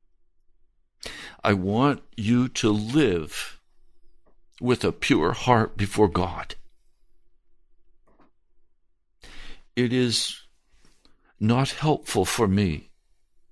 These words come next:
to come and simply preach about not doing certain things. You will never break into that place of purity by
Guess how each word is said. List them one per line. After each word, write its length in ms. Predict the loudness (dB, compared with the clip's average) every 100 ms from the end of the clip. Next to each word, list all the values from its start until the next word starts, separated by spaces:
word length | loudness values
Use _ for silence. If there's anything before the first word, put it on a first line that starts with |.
| _ _ _ _ -20 -6
to 80 | -6
come 500 | -4 -2 0 2 -2 0
and 220 | 0 2
simply 400 | 0 0 2 2
preach 580 | 2 0 0 0 -4 -4 -14 _ -20 -20 -12 -8
about 340 | 0 0 2
not 320 | 2 2 0
doing 320 | -2 2 2 2
certain 380 | 2 0 -2
things. 640 | 0 2 2 0 -2 -2 -6 _ _ _ _ _ _ _ _ _ _ _ _ _ _ _ _ _ _ _ _ -20 -20 _ _ _ _ _ _ _ _ _ _
You 200 | -4 -2
will 120 | 0
never 440 | 2 2 2 0 -2
break 360 | 2 2 2
into 240 | 0 2 2
that 260 | 0 -2 -2
place 280 | 0 2
of 160 | 0 -2
purity 460 | 0 2 4 2 2
by 480 | 2 2 2 -2